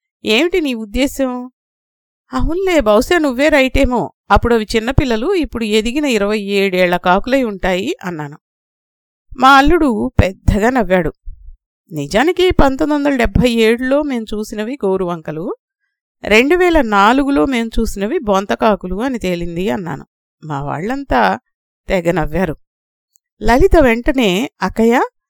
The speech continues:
అమెరికాలో ఆడవాళ్ళకి మగవాళ్ళకి ఎంచక్కా మూతులు లోపలికి ఉంటాయి అందంగా, ఎందుచేత?" అని అడిగింది. వెంటనే నేను, "ఒసే అమ్మాయి, పెళ్లి కాని దానివి ఇలాంటి ప్రశ్నలు అడగకూడదు, నేను చెప్పకూడదు. ఈ ఒక్కదానికి జవాబు చెప్తా కానీ ఇంకేమీ అడగకు బాబు.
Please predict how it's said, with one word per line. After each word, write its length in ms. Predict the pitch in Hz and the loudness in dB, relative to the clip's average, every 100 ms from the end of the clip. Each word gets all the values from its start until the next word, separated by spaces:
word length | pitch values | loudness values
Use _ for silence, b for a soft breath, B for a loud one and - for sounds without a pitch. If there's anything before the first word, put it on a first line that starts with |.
| _ _ | _ _
అమెరికాలో 580 | - 247 381 415 403 381 | 2 4 4 4 4 4
ఆడవాళ్ళకి 680 | 359 240 247 330 330 320 349 | 6 6 6 4 4 2 0
మగవాళ్ళకి 600 | 320 226 233 277 277 277 | 0 2 4 4 2 0
ఎంచక్కా 680 | 302 226 208 247 _ - 320 | 0 0 -2 -6 _ 0 2
మూతులు 380 | 269 233 240 269 | 2 -2 -2 -2
లోపలికి 420 | 220 208 262 269 | 0 0 -2 -2
ఉంటాయి 500 | 202 202 190 202 359 - | -4 0 0 -2 -6 -6
అందంగా, 480 | 185 180 214 202 180 _ _ _ - | -6 -4 -4 -4 -6 _ _ _ -12
ఎందుచేత?" 720 | 165 160 - 202 - 233 415 - _ 196 | -10 -10 -6 -2 0 0 -2 -6 _ -10
అని 120 | 175 | -8
అడిగింది. 400 | 143 127 143 - _ _ _ _ _ _ - | -10 -12 -16 -18 _ _ _ _ _ _ -6
వెంటనే 400 | 226 240 311 320 | -4 -2 -2 0
నేను, 220 | 247 233 | 0 0
"ఒసే 220 | 202 294 | 2 4
అమ్మాయి, 420 | 247 226 254 143 _ _ _ _ - | 4 2 0 -2 _ _ _ _ 2
పెళ్లి 240 | 247 254 | 2 2
కాని 280 | 302 359 294 | 2 4 6
దానివి 320 | 254 240 233 | 6 4 4
ఇలాంటి 300 | 226 208 214 | 2 2 2
ప్రశ్నలు 460 | - 196 - 269 262 | 2 0 0 0 2
అడగకూడదు, 600 | 208 208 254 220 196 165 - _ - | 2 2 2 2 2 -2 -6 _ -6
నేను 260 | 240 302 403 | -2 -2 2
చెప్పకూడదు. 580 | 233 - - 131 131 - - - - - - | 2 2 0 -2 -2 -4 -6 -18 -16 -18 -6
ఈ 60 | 233 | 0
ఒక్కదానికి 640 | 254 269 359 359 311 320 | 2 0 2 2 2 -2
జవాబు 380 | 277 220 214 262 | 2 4 4 2
చెప్తా 360 | 240 247 - 208 | 0 -2 0 0
కానీ 260 | 196 214 | 0 -2
ఇంకేమీ 480 | 349 240 - 233 254 | -4 -4 -2 -2 0
అడగకు 360 | 214 185 240 220 | -2 -2 -2 -2
బాబు. 400 | 175 165 165 | -2 -2 -6